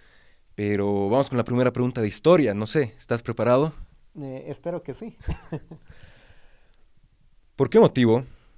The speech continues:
Speaker 1: entró Estados Unidos a la Segunda Guerra Mundial?
Speaker 2: ¿Tienes opciones?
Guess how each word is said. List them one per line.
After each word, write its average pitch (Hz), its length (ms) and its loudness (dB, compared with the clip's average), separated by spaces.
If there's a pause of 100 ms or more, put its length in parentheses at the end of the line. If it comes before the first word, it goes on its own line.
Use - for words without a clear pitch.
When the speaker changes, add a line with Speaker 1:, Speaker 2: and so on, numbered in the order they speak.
(260)
Speaker 1:
entró 110 320 -2
Estados 117 400 0
Unidos 98 440 -4 (240)
a 104 80 -10
la 92 80 -8
Segunda 104 380 -4
Guerra 92 220 -4
Mundial? 87 500 -6 (1800)
Speaker 2:
¿Tienes 135 340 -14
opciones? 220 580 -10